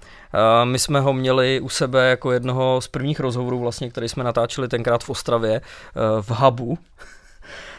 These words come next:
Tak tam jsme se bavili i o tom jeho, eh, těžkým životním příběhu, kdy vlastně v roce dva tisíce čtrnáct kvůli rakovině šel na operaci a jak nám tehdy popisoval,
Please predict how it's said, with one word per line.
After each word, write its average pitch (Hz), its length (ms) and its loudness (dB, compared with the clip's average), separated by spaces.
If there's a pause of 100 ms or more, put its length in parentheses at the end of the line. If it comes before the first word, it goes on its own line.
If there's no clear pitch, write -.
Tak 117 140 -2
tam 123 140 2
jsme 135 140 -2
se 131 140 0
bavili 117 300 4
i 117 80 -2
o 120 100 -2
tom 120 220 -2
jeho, 117 640 2
eh, 110 200 -6 (120)
těžkým 131 440 -2
životním 120 380 -2
příběhu, 113 380 -2
kdy 113 120 -2
vlastně 113 300 -2
v 113 40 -2
roce 113 220 -4
dva 110 120 -6
tisíce 120 360 -8
čtrnáct 110 520 -4
kvůli 117 220 -2
rakovině 110 380 -4
šel 123 180 -6
na 113 80 -4
operaci 107 540 -6 (400)
a 101 80 -2
jak 101 120 -2
nám 110 140 0
tehdy 113 220 -2
popisoval, 110 840 0